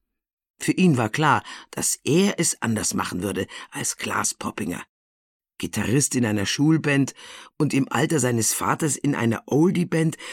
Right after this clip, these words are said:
die außerhalb von Sylt niemand kannte? Nein, Felix Wolf hatte höher fliegende Pläne. „Klaas hätte es in irgendeiner tollen Band versuchen sollen“, meinte er, „statt in List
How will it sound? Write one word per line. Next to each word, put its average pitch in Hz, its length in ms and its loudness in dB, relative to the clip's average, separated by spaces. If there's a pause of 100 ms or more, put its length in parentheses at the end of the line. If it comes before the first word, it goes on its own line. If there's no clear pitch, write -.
(160)
die - 140 -4
außerhalb 170 460 0
von 131 180 0
Sylt 151 320 0
niemand 156 400 2
kannte? 170 460 -2 (240)
Nein, 117 580 0 (380)
Felix 196 580 2
Wolf 147 380 2
hatte 113 280 -2
höher 110 240 0
fliegende 110 380 -6
Pläne. 78 400 -6 (1080)
„Klaas 190 380 -2
hätte 196 200 0
es 180 140 0
in 185 140 0
irgendeiner 175 640 0
tollen 196 400 2
Band 180 260 -2
versuchen 143 420 -2
sollen“, 123 320 0 (200)
meinte 110 300 0
er, 104 200 -2 (260)
„statt - 260 -6
in 117 120 0
List 143 420 2